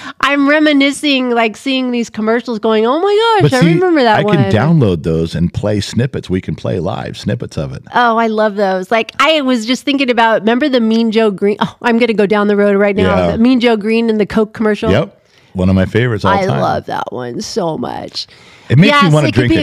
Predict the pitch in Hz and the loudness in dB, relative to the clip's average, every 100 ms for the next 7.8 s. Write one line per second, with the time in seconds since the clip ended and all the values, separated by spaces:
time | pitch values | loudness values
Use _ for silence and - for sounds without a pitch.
0 | 226 _ _ - 107 151 185 151 127 104 | -2 _ _ -2 0 2 2 4 4 2
1 | 110 80 - 101 92 90 82 73 82 85 | 2 0 -2 -2 0 0 0 0 0 2
2 | - 233 247 - - - 165 247 240 214 | 4 4 4 2 0 -2 -2 0 2 0
3 | 208 254 - 190 208 254 285 202 180 - | 0 0 0 0 2 2 0 0 0 2
4 | - 254 269 285 285 - - _ 226 - | 2 2 4 2 -2 -6 -6 _ -10 -10
5 | - 269 262 233 - 285 233 233 220 226 | -2 0 2 2 0 -2 0 0 0 0
6 | 220 143 - 220 233 247 247 233 226 220 | 2 2 2 0 2 2 2 2 2 2
7 | 202 185 196 190 190 190 - - | 2 0 -2 0 -2 -2 -8 -16